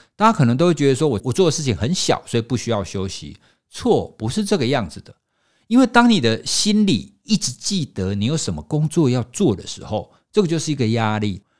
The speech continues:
而特别是像家庭主妇带小孩啊，小孩就是非常没有办法控制的，一下子哭，一下子闹，要换尿布，吃饭要吃不吃的，对不对？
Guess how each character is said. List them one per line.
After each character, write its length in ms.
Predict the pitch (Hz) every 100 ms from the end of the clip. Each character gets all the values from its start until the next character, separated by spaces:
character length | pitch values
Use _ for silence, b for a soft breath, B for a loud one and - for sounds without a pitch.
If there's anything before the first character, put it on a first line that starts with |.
| _
而 140 | 117 139
特 180 | 208
别 160 | 196 165
是 200 | 156 190
像 180 | 196 156
家 140 | 196
庭 100 | 202
主 140 | 190 101
妇 120 | 160
带 220 | 170 156
小 260 | - 104 90
孩 280 | 92 90
啊， 280 | 95 98 101
小 200 | 98 101
孩 160 | 90 95
就 100 | 135
是 260 | 143 139 - B B
非 180 | 147
常 280 | 143 123 113
没 140 | 110 139
有 80 | 165
办 180 | 170
法 140 | 127 92
控 280 | - 170 120
制 200 | 151 127
的， 100 | 107
一 80 |
下 160 | 101 143
子 80 | 120
哭， 360 | - - 127 123
一 60 |
下 120 | 104 127
子 80 | 113
闹， 260 | 123 113
要 100 | 110
换 200 | 113 131
尿 180 | 120 120
布， 420 | 117 139 120 101 92
吃 220 | - 131
饭 200 | 123 135
要 160 | 131 120
吃 160 | -
不 140 | 120 120
吃 260 | - 127
的， 220 | 123 113 95
对 120 | 113
不 40 |
对？ 260 | 107 110